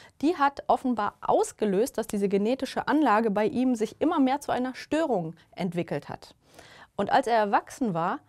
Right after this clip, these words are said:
hat er selbst eine ganz schwere Form von Borderline-Persönlichkeitsstörung entwickelt, kombiniert auch mit anderen Störungen, unter anderem mit einer sehr narzisstischen Persönlichkeit.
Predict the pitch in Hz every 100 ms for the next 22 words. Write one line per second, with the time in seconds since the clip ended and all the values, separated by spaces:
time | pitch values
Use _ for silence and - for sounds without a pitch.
0 | _ 220 214 202 220 302 311 - 196 190
1 | 208 233 - 202 277 330 - 233 233 233
2 | 202 190 180 175 247 226 220 220 202 226
3 | 254 - 233 - 233 226 196 185 226 254
4 | - 220 214 196 208 285 330 - - 214
5 | 233 185 - 226 269 285 - 247 247 277
6 | 269 - 196 196 214 226 208 202 190 190
7 | 185 180 165 - 269 - 277 269 269 233
8 | 247 262 - 254 262 -